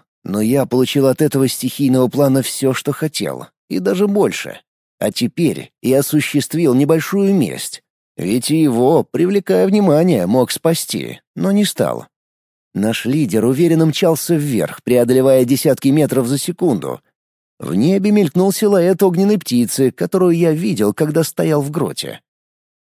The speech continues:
Колоссальные крылья достигали такого размаха, что казалось, будто они могут накрыть целый самолет. Мощный клюв попытался схватить неуязвимого Альберта.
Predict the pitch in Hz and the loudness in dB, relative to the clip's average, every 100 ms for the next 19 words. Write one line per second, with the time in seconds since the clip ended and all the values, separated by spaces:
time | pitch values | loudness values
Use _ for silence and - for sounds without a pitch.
0 | - 87 107 135 123 127 131 139 147 139 | -6 -2 0 2 2 2 2 2 2 2
1 | 123 143 139 - 139 123 143 139 - 147 | 2 2 0 -2 -4 0 0 0 -2 -4
2 | - 104 - 151 110 87 - - - 127 | -2 -2 0 0 0 -2 -4 -12 -6 -4
3 | - 113 147 101 92 104 143 - 135 160 | 0 0 2 2 0 0 0 2 2 4
4 | 156 131 165 175 175 180 190 196 - - | 2 2 2 0 0 -2 0 -2 -2 -4
5 | 208 190 180 - 180 156 107 76 - - | 0 2 0 0 -2 -2 -2 -4 -10 -16
6 | _ _ _ _ - 104 139 135 - 127 | _ _ _ _ -4 0 2 2 0 0
7 | - 185 175 - 185 185 196 196 175 202 | 2 2 2 2 -2 0 0 0 2 0
8 | - 220 226 208 123 - 156 165 165 139 | 2 0 2 0 0 2 4 4 4 2
9 | 160 143 139 151 156 120 82 - 69 57 | 0 2 2 2 0 -2 -2 -4 -10 -10